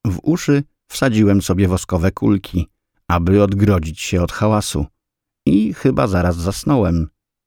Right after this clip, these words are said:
przez chwilę tylko rozmyślając o dziewczynie, która kazała się nazywać Bajeczką. Twierdziła, że nie lubi przygód,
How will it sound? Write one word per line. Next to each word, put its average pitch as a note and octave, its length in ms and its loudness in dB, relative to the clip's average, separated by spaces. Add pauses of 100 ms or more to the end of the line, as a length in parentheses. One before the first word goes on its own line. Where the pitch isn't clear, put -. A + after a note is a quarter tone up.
(100)
przez D#2 320 -4
chwilę A2 400 0
tylko G2 320 -2
rozmyślając F2+ 720 0
o F#2+ 80 0
dziewczynie, G2 520 0
która - 320 -6
kazała E2+ 400 -2
się E2+ 140 -2
nazywać E2+ 540 -2
Bajeczką. F2+ 720 -2 (720)
Twierdziła, A2+ 680 2
że A2 140 2
nie F#2+ 120 4
lubi G2 240 2
przygód, G#2+ 480 -2